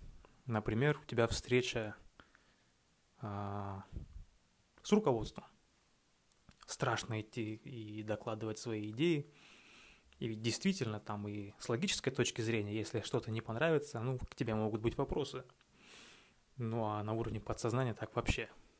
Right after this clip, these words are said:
очень страшно. Мы об этом уже, э, говорили чуть ранее. И вот представь себе, что ты приходишь на это, на встречу, на совещание, докладываешь, забываешь слова,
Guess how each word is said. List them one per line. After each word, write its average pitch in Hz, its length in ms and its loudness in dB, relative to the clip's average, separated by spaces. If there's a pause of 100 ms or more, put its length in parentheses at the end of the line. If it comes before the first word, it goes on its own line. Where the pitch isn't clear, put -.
(380)
очень 117 300 0
страшно. - 440 -8 (360)
Мы 113 160 -4
об 104 120 -4
этом 107 240 -4
уже, 107 260 -8 (600)
э, 104 240 -4
говорили 110 420 4
чуть - 160 -6
ранее. 104 300 -2 (1700)
И 135 80 -2
вот 123 180 -2
представь 123 360 -4
себе, 113 260 -8 (1300)
что 107 540 -6 (1080)
ты 131 120 0
приходишь 120 560 -2
на 107 140 -4
это, 123 220 -6 (300)
на 143 80 -2
встречу, 135 360 0
на 110 80 -4
совещание, 117 640 -6 (520)
докладываешь, 110 960 -2 (100)
забываешь 135 580 4
слова, 127 500 -2